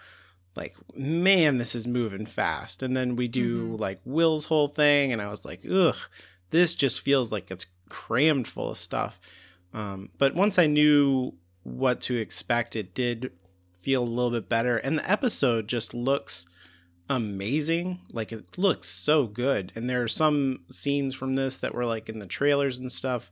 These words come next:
Speaker 1: So I guess it is kind of a return to form, but it just felt breathless overall.
Speaker 2: I agree, but to me, that, that, like, breathless feeling was a good thing, not a bad thing.
Speaker 1: Mm-hmm.
Speaker 2: And I think choosing to end it where they did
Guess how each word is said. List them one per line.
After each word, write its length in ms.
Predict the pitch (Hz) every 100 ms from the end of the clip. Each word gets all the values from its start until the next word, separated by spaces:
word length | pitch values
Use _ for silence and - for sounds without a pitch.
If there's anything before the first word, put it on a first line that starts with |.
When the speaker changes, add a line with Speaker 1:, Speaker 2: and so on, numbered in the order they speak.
| -
Speaker 1:
So 240 | - -
I 60 | 135
guess 300 | 131 208 -
it 80 | 127
is 200 | 123 120
kind 240 | - 117
of 100 | 113
a 80 | 107
return 400 | 104 107 120 117
to 60 | 101
form, 420 | - 113 107 101
but 280 | 98 104 - - - - _ _
it 60 | 139
just 220 | 156 185
felt 320 | - - 98
breathless 760 | - 110 117 - - - - - _ _ -
overall. 600 | 110 104 98 - 57 - _ _ _ _ _ _ _ _ _ -
Speaker 2:
I 100 | 240
agree, 640 | 254 269 - 214 240 311
but 200 | 339 233 226
to 180 | -
me, 260 | 240 226 254
that, 460 | 233 208 180 - - - 196
that, 220 | 202 202
like, 240 | 185 180 -
breathless 560 | 180 175 - 226 -
feeling 520 | - 254 262 285 294 247
was 160 | 190
a 60 | 185
good 240 | 185 170
thing, 260 | - 131 127
not 200 | 139 110
a 40 |
bad 360 | 98 104 80 -
thing. 320 | 85 67 185 _ _
Speaker 1:
Mm-hmm. 360 | 143 139 123 123 127 - -
Speaker 2:
And 160 | 214
I 100 | 220
think 480 | 220 269 240 226 -
choosing 560 | - - 240 233 240 220
to 240 | 214 - -
end 220 | 180 190
it 380 | 254 311 - _
where 340 | 196 196 190
they 180 | 185 185
did 540 | 165 185 175 226 247